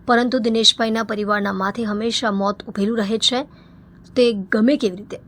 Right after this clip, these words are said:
તો કારણ કે એમના ઘરની ઉપર જ ત્રીસ વર્ષ જૂની અને જર્જર થઈ ગયેલી પાણીની ટાંકી ઊભી છે, જે ભારે પવનમાં હલે પણ છે અને એના પોપડા તૂટીને પડે પણ છે.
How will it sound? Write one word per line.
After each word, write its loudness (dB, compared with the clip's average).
તો 4
કારણ 4
કે 0
એમના 8
ઘરની 2
ઉપર 0
જ -4
ત્રીસ -4
વર્ષ 0
જૂની -2
અને 0
જર્જર 2
થઈ 0
ગયેલી 0
પાણીની -2
ટાંકી -4
ઊભી 0
છે, 2
જે 0
ભારે 2
પવનમાં 4
હલે 4
પણ 2
છે 0
અને 0
એના 0
પોપડા -2
તૂટીને -4
પડે -2
પણ -6
છે. -4